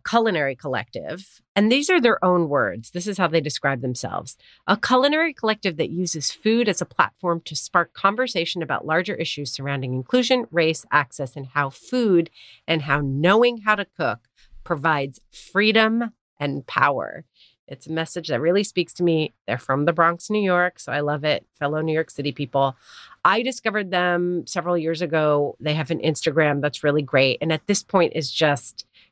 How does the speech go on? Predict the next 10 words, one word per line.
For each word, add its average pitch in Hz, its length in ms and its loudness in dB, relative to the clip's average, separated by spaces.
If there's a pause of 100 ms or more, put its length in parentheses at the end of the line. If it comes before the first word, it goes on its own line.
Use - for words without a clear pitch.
tracking 165 880 0
their 147 560 2
many 160 520 2
successes. 120 880 0
It's - 180 -12
been 147 200 0
very 151 300 4
exciting 131 440 -4
to 151 120 -6
watch. 123 500 0